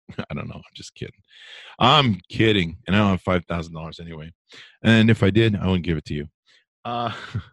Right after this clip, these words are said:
<laughs> it's kind of interesting. N B C News is reporting growing number of Americans over fifty play video games as a way to remain socially connected and cognitive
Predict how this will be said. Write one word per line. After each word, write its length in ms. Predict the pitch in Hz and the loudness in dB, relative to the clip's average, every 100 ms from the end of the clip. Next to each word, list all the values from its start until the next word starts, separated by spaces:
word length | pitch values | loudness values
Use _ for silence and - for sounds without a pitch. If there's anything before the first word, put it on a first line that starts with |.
| _ - _ _ _ _ _ | _ -20 _ _ _ _ _
<laughs> 580 | - - - _ _ _ | 0 0 -2 _ _ _
it's 160 | 120 104 | -4 0
kind 180 | 120 | 2
of 60 | 101 | 4
interesting. 420 | 98 - - 85 | 2 -2 -4 0
N 120 | 127 | 4
B 120 | 175 151 | 6 6
C 240 | - 139 | 4 4
News 580 | 110 110 123 98 78 - _ _ _ _ | 6 6 6 4 0 -6 _ _ _ _
is 140 | - 92 | -8 -6
reporting 420 | 101 - 104 101 | -4 0 0 0
growing 360 | 85 113 123 113 | 0 0 2 2
number 160 | 101 | 0
of 40 | 92 | 0
Americans 800 | 92 104 110 - 90 87 - _ _ _ _ | 0 2 0 -2 -6 -8 -14 _ _ _ _
over 320 | 120 190 180 | 2 4 4
fifty 580 | 110 113 104 95 95 90 - _ _ - | 2 0 2 2 2 -2 -14 _ _ -8
play 400 | - 120 117 113 | 0 2 2 0
video 360 | 95 98 156 | 0 0 2
games 380 | 139 87 80 85 | 0 -4 -10 -12
as 140 | 92 85 | -14 -8
a 40 | |
way 160 | 92 98 | -4 -2
to 60 | |
remain 340 | 92 90 92 90 | 0 2 2 0
socially 400 | - 104 - 95 | -2 -6 -4 -6
connected 540 | - 95 107 123 120 | -4 -4 -2 -4 -2
and 200 | 95 95 | -2 -2
cognitive 840 | - - 131 202 113 - 85 85 | -4 0 0 0 -2 -4 -4 -4